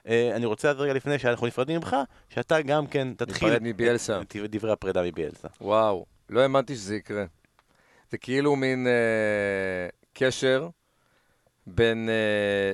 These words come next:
Speaker 2: ז-, זוג שאחד מאוד, מאוד מאכזב את השני,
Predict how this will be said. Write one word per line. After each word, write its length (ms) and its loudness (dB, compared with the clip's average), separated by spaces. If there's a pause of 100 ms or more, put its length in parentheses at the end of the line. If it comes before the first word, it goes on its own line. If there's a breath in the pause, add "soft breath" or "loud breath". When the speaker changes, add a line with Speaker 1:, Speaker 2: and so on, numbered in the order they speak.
Speaker 2:
ז-, 160 -6
זוג 460 0 (200)
שאחד 1400 0
מאוד, 340 4 (340)
מאוד 400 4
מאכזב 420 -2
את 40 -10
השני, 380 -6